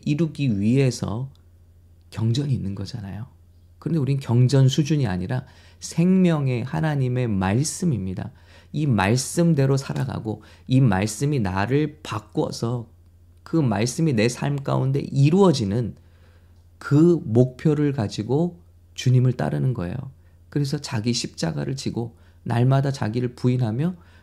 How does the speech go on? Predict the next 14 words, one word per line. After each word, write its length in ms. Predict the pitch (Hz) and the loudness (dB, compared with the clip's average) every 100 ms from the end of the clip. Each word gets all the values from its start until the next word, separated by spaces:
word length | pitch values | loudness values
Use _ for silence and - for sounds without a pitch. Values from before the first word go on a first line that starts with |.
| - | -18
하나님의 800 | - 175 175 170 160 160 156 - | -2 2 4 2 2 0 -2 -4
뜻이 460 | 202 196 214 220 | -4 -2 -2 -4
우리 200 | - 139 | -2 -2
삶 200 | 151 156 | -2 -4
가운데 340 | 151 151 147 143 | -4 -4 -2 -2
이루어지길 540 | 117 135 139 143 143 | 0 0 -2 -4 -6
바라면서 920 | 139 175 156 170 165 160 170 180 180 - - | -4 0 4 6 4 2 2 0 -2 -10 -20
쫓아가는 600 | - 165 185 160 147 131 | -8 -4 -2 -2 -2 -2
게, 240 | 135 165 - - - - | -2 -4 -8 -20 -20 -20
그게 520 | - 113 123 147 160 - _ - _ _ _ - _ _ | -12 -2 2 2 0 -8 _ -20 _ _ _ -20 _ _
기독교의 520 | - 117 131 - 101 101 | -6 2 2 2 -2 -2
신앙이죠. 600 | - 160 165 127 - - - - - | -2 0 0 -2 -6 -16 -16 -20 -4
믿음이죠. 600 | 117 120 123 95 - 135 - _ _ - _ - | 0 2 2 -2 -10 -12 -14 _ _ -20 _ -8
그런데 560 | 123 123 110 117 95 | -4 -2 -2 -4 -6